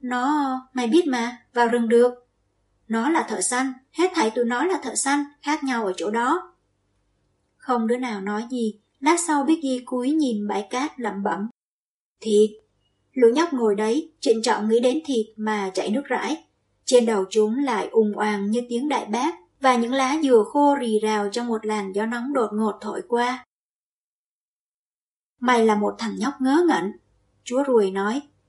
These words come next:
"Đúng là một thằng nhóc ngu ngốc và ngớ ngẩn." Cái lưỡi xương tấy của Simon động đậy, nhưng nó không nói gì. "Mày không đồng ý à?" chúa ruồi hỏi. "Không phải mày là một thằng nhóc ngớ ngẩn sao?"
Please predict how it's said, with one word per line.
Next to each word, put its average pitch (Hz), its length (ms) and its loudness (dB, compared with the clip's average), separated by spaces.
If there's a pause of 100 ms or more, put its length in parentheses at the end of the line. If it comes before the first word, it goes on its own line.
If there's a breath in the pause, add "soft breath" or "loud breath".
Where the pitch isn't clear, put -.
(220)
"Đúng 254 220 4
là 381 120 8
một 214 220 2
thằng 196 200 -4
nhóc 233 200 -2
ngu 277 260 4
ngốc 311 220 4 (120)
và 180 180 -6
ngớ 226 260 0
ngẩn." 208 220 -2 (680)
Cái 339 120 4
lưỡi 294 200 8
xương 262 260 2
tấy 262 320 2
của 196 140 6
Simon 233 420 -2
động 214 220 -2
đậy, 208 220 0 (180)
nhưng 247 200 -2
nó 254 160 -4
không 233 240 -2
nói 233 260 -2
gì. 233 280 0 (840)
"Mày 269 120 2
không 302 200 4
đồng 247 200 4
ý 233 220 2
à?" 220 280 0 (340)
chúa 294 160 0
ruồi 208 280 0
hỏi. 202 340 -8 (320)
"Không 330 220 2
phải 214 120 2
mày 240 240 0
là 240 100 0
một 226 200 -2
thằng 220 180 -2
nhóc 285 200 -2
ngớ 294 200 6
ngẩn 214 160 0
sao?" 262 360 -2